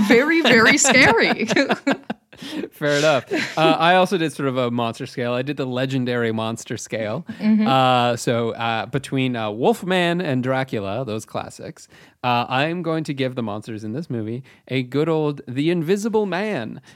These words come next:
Speaker 2: uh, because it's the stuff you don't see the entire, that is the entire point of the movie.
Speaker 1: Mm.
Speaker 2: Uh, <laughs> re-, referencing that alternate ending. So.
Speaker 1: <laughs>
Speaker 2: Not that bad. But, uh, yeah, before we get to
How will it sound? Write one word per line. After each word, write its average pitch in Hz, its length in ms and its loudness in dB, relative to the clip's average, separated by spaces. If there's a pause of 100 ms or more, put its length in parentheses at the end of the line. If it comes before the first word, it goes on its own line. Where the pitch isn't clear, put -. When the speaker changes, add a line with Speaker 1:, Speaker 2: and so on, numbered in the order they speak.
(140)
Speaker 2:
uh, 127 480 0
because 135 680 -6
it's 151 280 -8
the 160 160 -8
stuff 220 400 -6
you 202 80 -6
don't 214 240 -2
see 214 560 -4
the 139 160 0
entire, 127 480 -2 (120)
that 127 220 -2
is 123 140 -4
the 131 140 -2
entire 113 340 -4
point 104 280 -8
of 117 80 -8
the 110 80 -8
movie. - 360 -12 (340)
Speaker 1:
Mm. 147 400 4
Speaker 2:
Uh, - 1120 0
<laughs> - 0 -
re-, 185 240 4
referencing 139 600 0
that 123 160 -2
alternate 107 420 -6
ending. - 480 -12
So. - 140 -14 (640)
Speaker 1:
<laughs> 269 720 0 (260)
Speaker 2:
Not 117 260 -6
that 107 200 -8
bad. 107 320 -6
But, 143 320 -4
uh, 202 240 2
yeah, 453 240 2
before 180 240 0
we 175 80 2
get 156 260 -2
to 143 240 0